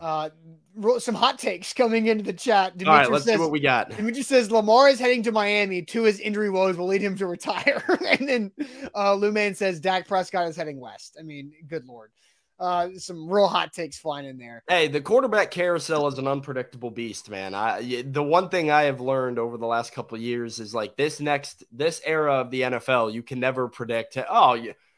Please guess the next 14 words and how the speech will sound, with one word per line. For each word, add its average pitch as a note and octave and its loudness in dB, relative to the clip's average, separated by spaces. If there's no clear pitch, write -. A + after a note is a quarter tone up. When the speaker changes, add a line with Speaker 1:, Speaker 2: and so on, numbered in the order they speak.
Speaker 2:
Dak F3 4
will D#3+ 2
never C3+ 2
leave C3+ -2
and B2 -6
go B2 -2
elsewhere." C3 0
It's, A2+ -6
things A3 -2
can F#3+ -2
change F3 0
on C#3+ 4
a A#2 -4
dime, G2 -4